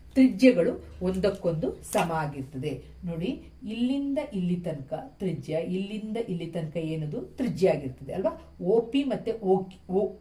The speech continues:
ಆರ್ ಈ ಇದ್ರಲ್ಲಿ, ಈ ಚಿತ್ರದಲ್ಲಿ ಓ ಪಿ ಮತ್ತೆ ಓ ಆರ್ ಏನದು? ತ್ರಿಜ್ಯ. ಆಗ ನೀವು ಬರಿತೀರಾ ಓ ಪಿ equal to ಓ ಆರ್. ಏನಂತ ಬರಿತೀರಾ? ಒಂದೇ ವೃತ್ತದ ತ್ರಿಜ್ಯಗಳು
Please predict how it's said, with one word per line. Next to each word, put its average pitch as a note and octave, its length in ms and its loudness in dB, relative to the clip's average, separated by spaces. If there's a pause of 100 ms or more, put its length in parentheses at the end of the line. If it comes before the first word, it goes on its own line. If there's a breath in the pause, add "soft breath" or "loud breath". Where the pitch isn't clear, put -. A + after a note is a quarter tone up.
ಆರ್ E3+ 380 -2
ಈ F#3+ 80 -2
ಇದ್ರಲ್ಲಿ, F3+ 640 -4 (360 loud breath)
ಈ A#3 120 0
ಚಿತ್ರದಲ್ಲಿ D#3+ 720 -4 (160)
ಓ G#3 220 4
ಪಿ C4+ 280 2
ಮತ್ತೆ A#3+ 320 -2
ಓ G#3 240 0
ಆರ್ G3 220 4
ಏನದು? F3 460 0
ತ್ರಿಜ್ಯ. G3 420 0 (360 loud breath)
ಆಗ F3 200 -4
ನೀವು E3 220 0
ಬರಿತೀರಾ D#3+ 720 -2 (180)
ಓ F#3+ 200 2
ಪಿ C#4 420 2
equal E3 600 -4
to E4+ 420 -4
ಓ E3 360 0
ಆರ್. E3 340 0
ಏನಂತ F3+ 360 0
ಬರಿತೀರಾ? E3+ 720 -2 (200 loud breath)
ಒಂದೇ A3 680 0
ವೃತ್ತದ F#3 680 -2
ತ್ರಿಜ್ಯಗಳು E3 1040 -2